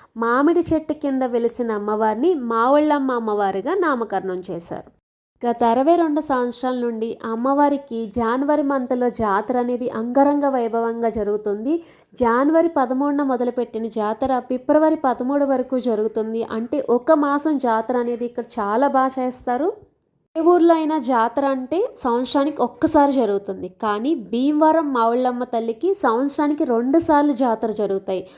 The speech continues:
ఒకటి జనవరి మంత్లో, నెక్స్ట్ జాతర జ్యేష్ఠ మాసంలో. ఈ రెండు మాసాల్లో అమ్మవారి జాతర అనేది అంగరంగ వైభవంగా జరుగుతారు. ప్రతినిత్య అమ్మవారికైతే విశేష పూజలు జరుగుతాయి. ఉదయం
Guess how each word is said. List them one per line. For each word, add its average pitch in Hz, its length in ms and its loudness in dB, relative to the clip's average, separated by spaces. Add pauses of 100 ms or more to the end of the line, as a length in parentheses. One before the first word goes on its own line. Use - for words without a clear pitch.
(200)
ఒకటి 269 400 4
జనవరి 240 560 0
మంత్లో, 202 480 -4
నెక్స్ట్ 247 420 -6
జాతర 294 460 2
జ్యేష్ఠ 254 480 2
మాసంలో. 202 600 -4 (360)
ఈ 254 80 0
రెండు 262 340 4
మాసాల్లో 311 580 2
అమ్మవారి 269 440 2
జాతర 240 440 0
అనేది 254 320 -2
అంగరంగ 302 540 4
వైభవంగా 247 540 0
జరుగుతారు. 220 640 0 (420)
ప్రతినిత్య 302 720 2
అమ్మవారికైతే 247 880 0
విశేష 285 460 0
పూజలు 240 420 0
జరుగుతాయి. 214 680 -2
ఉదయం 240 440 2